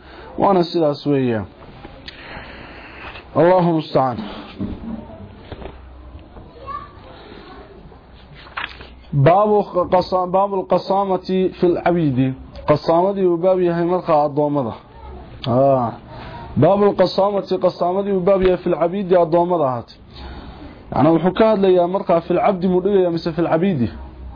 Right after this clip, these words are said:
Nusakha barhkood fil cabdi bay meesha dhigaan.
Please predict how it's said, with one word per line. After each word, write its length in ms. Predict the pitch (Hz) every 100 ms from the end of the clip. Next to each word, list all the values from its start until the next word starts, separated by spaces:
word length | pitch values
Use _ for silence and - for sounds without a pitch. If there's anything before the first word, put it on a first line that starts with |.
| - - - - - - - 143 143 147 139 - - - - - - - - - - -
Nusakha 360 | 156 170 165 160
barhkood 360 | 165 180 165
fil 160 | 156 156
cabdi 280 | 151 175 165
bay 120 | 165
meesha 340 | 151 151 151
dhigaan. 260 | 135 107 98